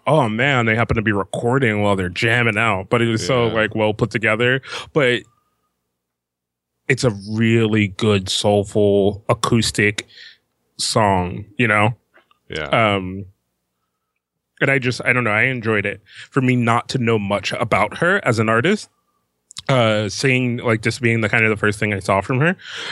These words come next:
Speaker 1: for me, uh, was definitely really enjoyable. I love her voice. Uh, a-, anything that is just kind of where you strip away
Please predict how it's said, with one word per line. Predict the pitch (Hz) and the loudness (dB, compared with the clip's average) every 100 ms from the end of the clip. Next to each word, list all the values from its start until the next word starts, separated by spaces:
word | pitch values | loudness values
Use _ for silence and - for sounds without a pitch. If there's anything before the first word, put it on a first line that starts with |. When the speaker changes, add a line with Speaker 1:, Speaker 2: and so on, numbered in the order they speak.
| - | -2
Speaker 1:
for | 151 | -2
me, | 104 104 104 175 _ _ - | 0 0 0 -4 _ _ -2
uh, | 117 110 101 113 - - | 2 2 0 -4 -8 -4
was | 120 104 | -2 0
definitely | 123 107 110 98 101 | -2 -2 -6 -6 -6
really | 95 104 98 | -2 -2 0
enjoyable. | 92 90 95 90 95 92 - | -2 0 2 2 2 0 0
I | |
love | 117 107 | 0 2
her | 113 | 0
voice. | 101 101 101 101 - - - - | 2 2 2 0 -4 -12 -14 -2
Uh, | 107 104 98 98 98 104 101 _ _ _ _ _ _ _ - | 2 4 2 0 -2 -4 -10 _ _ _ _ _ _ _ -4
a-, | 214 220 233 | -2 0 0
anything | 220 214 190 156 143 - | 0 2 2 2 0 -2
that | 123 120 | -2 0
is | 113 | 0
just | 107 113 - | -2 -4 0
kind | 120 113 | 0 2
of | 107 101 | 0 -2
where | 110 | -4
you | 107 | -4
strip | 104 - 127 - | -4 -2 -2 0
away | 113 110 107 107 110 110 | 0 2 4 4 2 -2